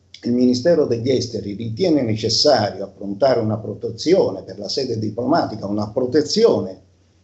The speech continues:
per i diplomatici, sono i carabinieri che svolgono questi servizi. E non si pensi che sono carabinieri così scelti a caso, magari, che non siano particolarmente preparati a quel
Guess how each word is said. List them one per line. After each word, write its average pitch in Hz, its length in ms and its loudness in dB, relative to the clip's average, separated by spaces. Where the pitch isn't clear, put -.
per 123 440 2
i 113 160 -4
diplomatici, 139 840 -2
sono 139 500 -2
i 143 100 -10
carabinieri 135 640 2
che 120 120 -4
svolgono 104 480 -4
questi 95 300 -12
servizi. - 600 -12
E 170 100 2
non 214 200 6
si 214 160 2
pensi 160 680 2
che 107 140 -4
sono 127 340 -2
carabinieri 113 1120 2
così 117 520 0
scelti 107 480 -2
a 95 120 -2
caso, 104 500 2
magari, 113 600 4
che 123 120 4
non 120 240 0
siano 151 380 2
particolarmente 117 880 -2
preparati 117 920 -2
a 110 180 -2
quel 135 720 4